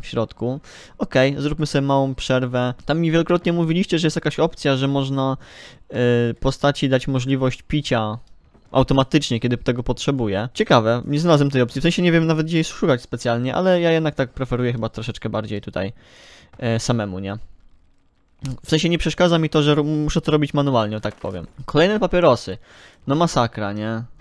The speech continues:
Już teraz naprawdę. <laughs> No i co? Słuchajcie, lipa jest trochę, muszę przyznać, y, pod tym kątem.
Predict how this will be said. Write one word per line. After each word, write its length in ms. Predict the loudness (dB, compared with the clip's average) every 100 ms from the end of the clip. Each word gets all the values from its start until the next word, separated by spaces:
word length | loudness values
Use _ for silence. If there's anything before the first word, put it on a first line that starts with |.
| -14
Już 120 | -10
teraz 360 | -2 0 0 0
naprawdę. 480 | 2 4 4 4 0 -2
<laughs> 120 | -4
No 100 | 0
i 100 | 0
co? 400 | 0 0 2 0 -4 -14 -18 -18
Słuchajcie, 520 | -10 -6 -2 -2 -2 -2
lipa 280 | 2 4
jest 280 | 4 2 -2
trochę, 360 | -4 -2 -4 -6
muszę 240 | -4 -6
przyznać, 680 | -6 -6 -4 -4 -6 -10 -20 -20 -20 -12 -8 -8
y, 40 |
pod 240 | -6 -6 -4
tym 140 | -6
kątem. 500 | -4 -4 -4 -6